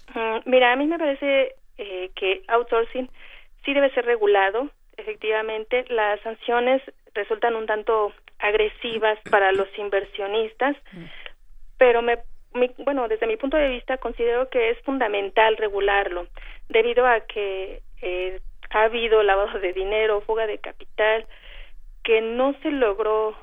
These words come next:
Speaker 1: registrar debidamente durante los sexenios anteriores,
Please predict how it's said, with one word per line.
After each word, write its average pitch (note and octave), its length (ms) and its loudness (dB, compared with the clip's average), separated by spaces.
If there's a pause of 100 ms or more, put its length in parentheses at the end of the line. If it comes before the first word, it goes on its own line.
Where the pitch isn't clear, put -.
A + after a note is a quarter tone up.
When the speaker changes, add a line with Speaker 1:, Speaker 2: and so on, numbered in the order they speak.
(200)
Speaker 1:
registrar A3 680 0
debidamente G#3+ 840 0
durante F#3+ 400 -8
los G3 140 -4
sexenios G3+ 420 -8
anteriores, G#3 640 2